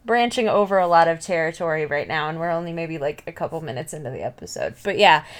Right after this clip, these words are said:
I mean, <sighs> there's so many, like you said, though, there's so many things that were nominated in that one where it's like, "Okay, cool, that's getting recognition, but is it really worth, is it really one of the five best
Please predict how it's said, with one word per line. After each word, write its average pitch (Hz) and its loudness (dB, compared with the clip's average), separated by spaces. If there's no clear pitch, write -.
I 247 4
mean, 247 -2
<sighs> - -12
there's 302 -2
so 302 0
many, 269 -2
like 277 0
you 269 -4
said, 277 4
though, 202 6
there's 196 0
so 233 0
many 233 0
things 214 0
that 196 2
were 196 0
nominated 185 2
in 175 -2
that 165 0
one 175 0
where 170 0
it's - -4
like, 196 0
"Okay, 214 0
cool, 214 0
that's 185 0
getting 185 -4
recognition, 175 -6
but 165 2
is 180 -4
it 170 -4
really 170 -2
worth, 160 -4
is 196 -2
it 208 2
really 196 2
one 175 -4
of 165 -8
the 170 -4
five 156 0
best 151 -2